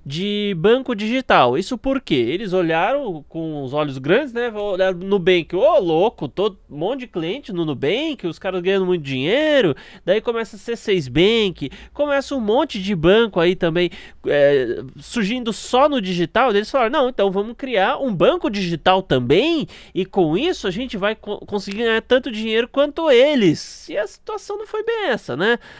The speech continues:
Ó, o Banco do Brasil informou aos seus clientes que vai encerrar o seu produto de carteira digital conhecido como B B. Dessa forma, a instituição financeira comunicou que os clientes devem resgatar o valor que possuem no serviço.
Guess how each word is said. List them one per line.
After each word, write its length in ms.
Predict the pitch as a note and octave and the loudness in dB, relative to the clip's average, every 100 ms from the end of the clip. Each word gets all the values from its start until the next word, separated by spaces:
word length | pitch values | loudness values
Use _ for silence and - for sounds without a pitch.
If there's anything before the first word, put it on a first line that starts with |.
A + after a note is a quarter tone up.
| - | -8
Ó, 220 | - D#3 | 2 4
o 300 | B2 - - | 4 -2 -2
Banco 260 | E3+ D4 D#4 | 2 4 2
do 60 | D4 | 4
Brasil 300 | C4 G3+ C#4+ | 4 4 -2
informou 380 | - A#3 G#3+ | 0 2 2
aos 100 | B3 | 2
seus 160 | A3+ A3 | 0 -6
clientes 320 | - C4+ C#4+ | -2 -2 -2
que 60 | - | -2
vai 120 | D#4 | -2
encerrar 500 | D#4+ - C#4+ D4+ D4 | 0 2 4 4 2
o 80 | A#3+ | 0
seu 160 | - A3+ | -2 0
produto 380 | A3 G3+ G3+ | 0 0 0
de 100 | F3 | -2
carteira 400 | F3+ F#3+ F#3+ F3+ | 2 2 4 2
digital 380 | D#3+ D#3+ D#3 F3 | 0 0 2 2
conhecido 420 | - G#3 G3 F#3+ | 2 -4 -2 -4
como 300 | F#3+ F#3+ E3+ | 0 0 2
B 180 | D#3 D#3+ | 2 0
B. 300 | C#3 C#3 A#2+ - - - | 2 0 0 -4 -20 -10
Dessa 320 | - A3+ C#4+ | -2 0 0
forma, 500 | - A3+ C4 C4+ D#3 - | 0 2 2 4 2 0
a 100 | A#3+ | -2
instituição 520 | - - A3+ B3+ C#4 | -4 -6 -4 -2 -2
financeira 680 | - G#3+ F3+ - G#3+ G#3+ - - - - | -2 0 0 2 2 2 -2 -10 -20 -6
comunicou 420 | C4 C#4+ C4+ A#3+ | -2 0 0 -2
que 100 | B3 | -2
os 80 | B3 | -6
clientes 340 | - A#3 B3 | -2 -2 -2
devem 200 | - A3+ | 0 0
resgatar 520 | B3 A#3 A3+ - G#3 C#4+ | 0 2 2 4 4 4
o 60 | |
valor 280 | B3+ A3 A3 | 4 4 2
que 60 | - | 0
possuem 380 | A#3 A3 G#3 | -4 -2 -6
no 80 | A3 | -6
serviço. 480 | - D4+ C4 G#3+ - | -4 -4 -2 -2 -4